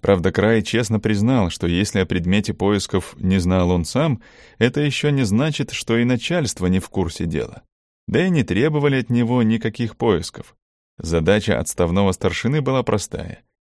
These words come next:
Сиди, смотри, слушай. Запоминай и докладывай.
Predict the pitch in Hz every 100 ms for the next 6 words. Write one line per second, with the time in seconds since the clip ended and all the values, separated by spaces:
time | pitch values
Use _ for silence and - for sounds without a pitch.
0 | _ - - 98 92 156 175 - 87 78
1 | - 98 156 151 _ - 87 90 82 85
2 | 90 90 - _ _ _ 85 82 78 85
3 | 95 135 196 180 - 170 139 - 80 87
4 | 87 87 85